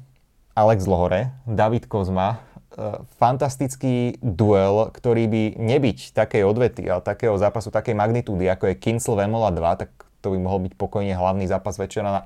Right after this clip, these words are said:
akomkoľvek turnaji, bez ohľadu na to, či je alebo nie je o titul. Tento súboj, Lohore už zápasil v oktagóne dvakrát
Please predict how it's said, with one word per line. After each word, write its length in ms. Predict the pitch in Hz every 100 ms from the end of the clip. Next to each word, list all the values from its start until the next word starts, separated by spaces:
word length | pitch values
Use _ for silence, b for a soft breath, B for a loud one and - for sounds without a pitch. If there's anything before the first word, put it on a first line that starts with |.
| -
akomkoľvek 640 | 117 131 113 113 104 107
turnaji, 480 | - 92 82 85 87 B B -
bez 240 | 92 110
ohľadu 400 | 117 120 113 110
na 160 | 104 101
to, 160 | 117
či 160 | - 110 101 95 90 87
je 160 | 95
alebo 480 | 110 107 98 95 101
nie 240 | 98 98 98
je 140 | 101
o 80 | 92
titul. 480 | 85 92 90 98 - B B B
Tento 240 | 104 104
súboj, 560 | 110 117 101 101 104 123 - - _ _ _ - _ - -
Lohore 640 | 107 113 113 107 104 101
už 480 | - 64 110 - - - _
zápasil 480 | 101 98 98 110 113
v 80 | 98
oktagóne 400 | 101 110 107 107
dvakrát 320 | 107 120 143